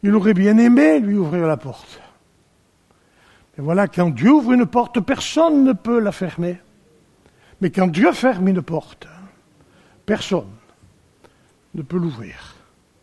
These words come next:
C'est vrai, d'autres gens ont été avertis. Euh, vous savez, <clears throat> il y a un homme qui s'appelle Lot, le neveu d'Abraham.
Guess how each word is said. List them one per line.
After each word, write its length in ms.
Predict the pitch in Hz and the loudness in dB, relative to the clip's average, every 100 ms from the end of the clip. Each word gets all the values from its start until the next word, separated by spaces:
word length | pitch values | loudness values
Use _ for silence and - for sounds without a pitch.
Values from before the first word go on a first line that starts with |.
| _ _ _ _ _ _ _ - - | _ _ _ _ _ _ _ -20 -8
C'est 120 | - | 0
vrai, 180 | 226 311 | 2 2
d'autres 380 | 254 277 - 214 | 2 0 0 -2
gens 320 | 151 208 311 | 0 2 2
ont 40 | 226 | 2
été 420 | 202 240 262 220 | 0 0 0 0
avertis. 560 | 165 165 180 - 311 - - - | 0 -2 -2 2 2 0 -8 -10
Euh, 80 | - 294 | -6 -4
vous 80 | |
savez, 380 | - 233 277 269 - - - - | 0 2 2 0 -2 -6 -4 -6
<clears throat> 380 | - - - - | -14 -20 -14 0
il 80 | 196 | 2
y 20 | |
a 60 | |
un 100 | 240 | 4
homme 160 | 311 320 | 4 2
qui 140 | 233 | 0
s'appelle 320 | 220 202 247 214 | 0 0 0 0
Lot, 600 | 185 208 - - - - - _ _ _ _ _ _ - _ | 2 0 -2 -12 -18 -18 -20 _ _ _ _ _ _ -20 _
le 160 | 151 151 | -4 2
neveu 320 | 196 196 254 | 2 2 2
d'Abraham. 540 | 208 147 185 160 117 | 0 0 0 0 -6